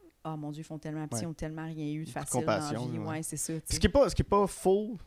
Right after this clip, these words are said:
Speaker 2: souvent, c'est, c'est ça l'affaire, le,
Speaker 1: Oui.
Speaker 2: la, la, leur expérience de vie est pas invalide, mais c'est la façon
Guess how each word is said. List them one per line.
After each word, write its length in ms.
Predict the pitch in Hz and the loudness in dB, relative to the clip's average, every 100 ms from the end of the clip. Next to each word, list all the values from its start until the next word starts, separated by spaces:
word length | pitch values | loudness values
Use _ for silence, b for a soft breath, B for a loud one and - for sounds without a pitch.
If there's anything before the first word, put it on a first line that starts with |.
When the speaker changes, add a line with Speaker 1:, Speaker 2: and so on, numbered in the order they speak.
| - | -16
Speaker 2:
souvent, 640 | - - 139 147 180 175 175 | -14 -6 2 4 4 2 -4
c'est, 560 | - - 131 123 123 | -10 -2 0 2 0
c'est 100 | 120 | -2
ça 80 | 131 | 4
l'affaire, 280 | 160 151 180 | 6 8 8
le, 160 | 147 113 | 8 4
Speaker 1:
Oui. 120 | 170 B B B _ | 0 B B B _
Speaker 2:
la, 120 | 127 | 2
la, 140 | 113 127 | 2 4
leur 200 | 135 139 | 6 6
expérience 600 | 139 - 135 127 147 156 | 4 4 4 6 6 6
de 120 | 131 | 6
vie 400 | 123 117 139 165 | 4 2 0 2
est 60 | 123 | 2
pas 200 | - 143 | 4 4
invalide, 540 | 135 120 120 123 160 | 4 4 4 4 0
mais 160 | 131 120 | 0 -4
c'est 140 | - | -2
la 120 | 123 117 | 0 0
façon 480 | 110 - 127 127 | -2 -2 -2 -2